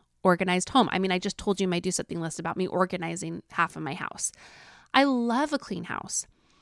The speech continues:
Before I started this work in the podcast community, I was really obsessive about keeping a clean home.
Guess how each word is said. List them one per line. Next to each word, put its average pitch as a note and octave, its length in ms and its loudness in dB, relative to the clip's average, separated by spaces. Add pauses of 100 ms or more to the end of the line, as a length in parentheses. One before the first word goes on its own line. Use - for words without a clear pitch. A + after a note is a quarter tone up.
(400)
Before A#3+ 500 4
I C#4+ 100 6
started G#3 520 0
this F#3 320 0
work G3 300 2
in F3+ 180 0
the E3+ 240 0
podcast F#3 400 2
community, F#3+ 480 2 (1000)
I G3+ 220 6
was F#3+ 240 0
really F#3 160 2
obsessive F#3 420 0
about F3 200 -2
keeping F3+ 320 -2
a F3+ 40 -2
clean G3 260 -4
home. B3+ 380 -2